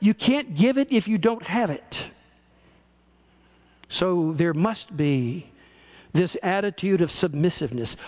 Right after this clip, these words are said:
a willingness and an eagerness to learn.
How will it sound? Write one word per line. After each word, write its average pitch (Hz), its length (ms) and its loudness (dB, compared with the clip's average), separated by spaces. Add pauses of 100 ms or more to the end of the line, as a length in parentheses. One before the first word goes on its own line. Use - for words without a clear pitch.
a 160 160 0
willingness 160 720 0
and 151 220 -2
an 143 200 -4
eagerness 175 840 0 (480)
to - 80 -4
learn. 113 560 -8